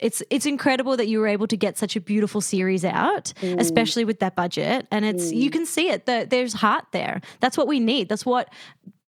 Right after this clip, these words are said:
Speaker 1: all art should be. It's
Speaker 2: Yeah.
Speaker 1: nice. It's great.
Speaker 2: Thank you. I think because, um, there's never been a story about a, a Vietnamese family's refugee experience. It's all been about migration,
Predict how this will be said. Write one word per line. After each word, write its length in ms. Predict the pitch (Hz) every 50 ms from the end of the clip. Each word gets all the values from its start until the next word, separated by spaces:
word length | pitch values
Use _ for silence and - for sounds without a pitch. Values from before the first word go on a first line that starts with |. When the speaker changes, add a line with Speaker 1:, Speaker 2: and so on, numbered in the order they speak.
| _ _ _ _ _ - -
Speaker 1:
all 240 | - 269 320 - -
art 220 | 196 180 175 - -
should 260 | - - - 185 -
be. 240 | - - - - 208 - _ _ _ _ _ -
It's 140 | 202 202 190
Speaker 2:
Yeah. 180 | 185 247 262 226
Speaker 1:
nice. 200 | - - - -
It's 100 | - -
great. 280 | - 247 247 - - - 190 - _ _ _ _ _ _ _ _ _ _ _ _ _ _
Speaker 2:
Thank 280 | 226 226 214 202 - -
you. 320 | 185 175 180 180 180 180 - -
I 80 | 214 214
think 260 | 285 285 285 277 -
because, 640 | 339 302 - - 262 240 233 214 185 - - - - _ -
um, 260 | - 214 214 214 208 175
there's 220 | 214 208 180 175
never 220 | 208 202 196 208
been 200 | 190 214 208 214
a 40 | 214
story 480 | 208 - - - 180 170 170 180 180 180
about 200 | 175 180 175 175
a, 160 | 175 170 - - _ _ _ - 185
a 540 | 180 175 175 175 175 175 175 175 170 - - _ _ _ _ _ 175
Vietnamese 560 | 170 202 190 202 208 208 196 190 185 - -
family's 420 | - 196 175 180 180 175 170 160
refugee 420 | - 180 170 - 202 185 156 185 175
experience. 720 | 170 147 - - - 160 151 165 190 226 262 254 247 -
It's 120 | 202 -
all 200 | 175 196 208 214 -
been 140 | 240 233
about 260 | 233 190 202 175 - 165
migration, 840 | 180 175 170 160 - - 135 143 180 - - 262 254 294 302 294